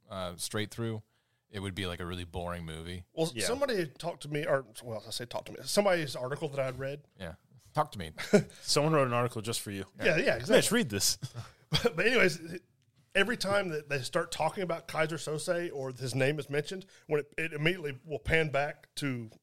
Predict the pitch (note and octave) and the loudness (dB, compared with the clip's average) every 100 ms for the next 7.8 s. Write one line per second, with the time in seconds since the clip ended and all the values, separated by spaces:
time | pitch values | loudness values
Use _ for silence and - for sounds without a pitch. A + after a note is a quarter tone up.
0 | - C3 B2 D3+ D#3 C3+ - D3 C#3 B2 | -4 -2 4 6 6 2 -4 -4 -6 -2
1 | C#3 C3+ B2 B2 C#3 C3 G#2+ A2+ A2 G2 | -2 -2 -4 -10 -8 -10 -8 -8 -8 -10
2 | - G#2+ G2+ G#2+ G#2 F#2 F2+ - - F#2 | 0 2 4 4 2 0 -4 -8 -8 -6
3 | F2+ F#2+ F2 F2 - F#2 F2+ - D#3+ - | -4 -2 -2 -4 -4 -4 -6 -6 -6 6
4 | C#4 - - - G#2 G#2 G2 F#3 F#3+ G3+ | 6 8 0 -2 -8 -6 -6 0 0 2
5 | E3+ F3 E3+ E3 D#3+ D#3 D3 F3 G3 F#3 | 4 4 4 2 2 2 2 4 8 8
6 | E3+ F3+ F3 - _ _ _ _ - G3+ | 8 8 6 0 _ _ _ _ 6 6
7 | A#3 G3 G3+ F3+ F3+ E3+ D#3 E3 | 8 6 4 6 4 4 -2 -6